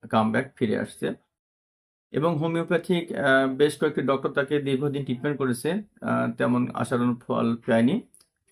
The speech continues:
আহ, আমি তাকে তিনটা মেডিসিন দিয়েছি। আসলে আমি, আহ, এটা, এই পেশেন্টগুলো অনেক পেশেন্ট দেখেছি। যখন সমস্ত প্রকার, আহ, ট্রিটমেন্ট ফেল হয়, তখন তাকে আমি এই তিনটা মেডিসিন দিয়ে থাকি। অবশ্যই তিনটা মেডিসিন আমি জার্মানি দিয়ে থাকি।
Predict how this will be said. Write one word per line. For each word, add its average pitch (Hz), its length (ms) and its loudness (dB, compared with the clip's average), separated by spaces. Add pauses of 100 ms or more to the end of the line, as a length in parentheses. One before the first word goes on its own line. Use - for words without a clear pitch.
(380)
আহ, 113 80 2
আমি 143 240 2
তাকে 175 320 2
তিনটা 190 360 4
মেডিসিন 135 440 2
দিয়েছি। 110 500 0
আসলে 147 340 0
আমি, 139 420 2
আহ, 117 240 0
এটা, 131 360 4
এই 123 160 4
পেশেন্টগুলো 127 480 2
অনেক 127 260 0
পেশেন্ট 131 260 0
দেখেছি। 120 440 0 (880)
যখন 123 260 2
সমস্ত 139 400 -2
প্রকার, 135 560 0
আহ, 120 180 -2
ট্রিটমেন্ট 135 520 -2 (100)
ফেল 165 240 2
হয়, 131 220 4
তখন 127 380 0
তাকে 127 300 2
আমি 123 260 2 (280)
এই 131 120 0
তিনটা 131 280 2
মেডিসিন 123 460 2
দিয়ে 117 160 4
থাকি। 113 200 -2
অবশ্যই 165 380 2
তিনটা 151 280 -2
মেডিসিন 127 500 2
আমি 120 300 4 (100)
জার্মানি 120 420 4
দিয়ে 131 180 4
থাকি। 110 220 0